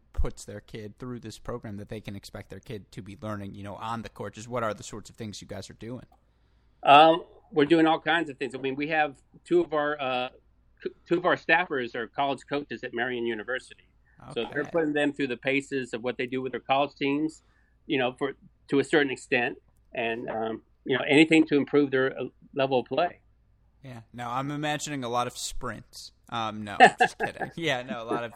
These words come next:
Speaker 1: of course, the, the sort of skill, the hand-eye
Speaker 2: Yeah.
Speaker 1: training that we can all
Speaker 2: Right.
Speaker 1: expect. If you were to put your own self in a class based on your skill level, are you level one, level two, level three?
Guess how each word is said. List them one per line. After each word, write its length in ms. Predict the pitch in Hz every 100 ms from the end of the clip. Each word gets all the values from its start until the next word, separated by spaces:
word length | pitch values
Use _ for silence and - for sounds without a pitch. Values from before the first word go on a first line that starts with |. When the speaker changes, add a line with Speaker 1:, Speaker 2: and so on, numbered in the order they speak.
| -
Speaker 1:
of 160 | 135
course, 340 | - 185 120 -
the, 220 | 131 139 -
the 100 | 131
sort 220 | - 143
of 80 | 127
skill, 340 | - 143 120
the 120 | 113
hand-eye 560 | 110 135 120 110 113 117 -
Speaker 2:
Yeah. 140 | 127
Speaker 1:
training 320 | 110 113 110 110
that 140 | 110
we 60 | 107
can 160 | 110
all 80 | 113
Speaker 2:
Right. 160 | 123 110
Speaker 1:
expect. 420 | - 123 117 - - - -
If 200 | - 151
you 160 | 151 190
were 120 | 185
to 120 | -
put 220 | 151 - 156
your 200 | 135 135
own 180 | 143
self 320 | 139 135 120 120
in 80 |
a 40 | 110
class 380 | - 123 110 -
based 280 | 117 113
on 120 | 117 110
your 80 |
skill 280 | 104 - 107
level, 280 | 104 104 104
are 60 | 104
you 160 | 120
level 280 | 117 113 113
one, 280 | 120 135 151
level 260 | 135 107
two, 220 | 107 139 135
level 240 | 127 113
three? 320 | - 120 123